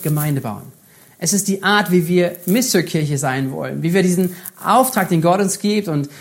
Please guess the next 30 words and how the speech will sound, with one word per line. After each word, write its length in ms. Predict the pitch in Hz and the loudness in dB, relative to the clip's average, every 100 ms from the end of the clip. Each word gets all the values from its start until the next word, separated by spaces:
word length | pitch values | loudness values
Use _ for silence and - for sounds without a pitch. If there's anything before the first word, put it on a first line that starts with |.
| - | -12
und, 300 | - 156 156 | -2 0 0
äh, 220 | 165 147 147 | 0 0 0
diese 160 | 156 | 0
Bewegung, 560 | 156 160 151 220 214 185 | 2 2 4 4 4 0
die 160 | 170 | 0
Gott 360 | 160 180 175 175 | 0 2 2 -2
bauen 340 | 180 190 180 | -2 0 0
möchte, 440 | 160 147 - 151 147 | 0 -4 -6 -6 -6
glaube 440 | 160 160 185 175 | -2 0 0 0
ich 80 | 160 | -4
von 100 | 165 | -4
ganzem 320 | 151 147 143 | -4 -6 -6
Herzen, 300 | 143 135 - | -6 -6 -2
wie 180 | 180 226 | 2 2
wir 120 | 185 | 2
sie 100 | 135 | 0
leben 300 | 123 123 127 | -4 -4 -4
möchten, 300 | 120 135 - | -6 -6 -6
nämlich 340 | 143 165 175 170 - - | -4 -2 -4 -6 -16 -14
von 120 | - | -4
dieser 300 | 156 151 - | -4 -4 -2
inneren 560 | 185 208 214 202 196 - | 2 4 4 2 -2 -2
Haltung, 480 | 175 160 156 131 123 | -2 -2 -4 -8 -6
von 120 | 143 | -4
dieser 200 | 147 156 | -4 -2
inneren 320 | 185 202 190 | 0 0 0
Entscheidung, 480 | 160 156 160 147 135 175 | -4 -4 -4 -4 -4 -2
ich 400 | 202 220 - - - - | 0 0 -2 -12 -20 -20
vernetze 540 | - 160 160 156 - 107 | -12 -4 -2 -2 -4 -8
mich, 320 | 98 120 | -10 -16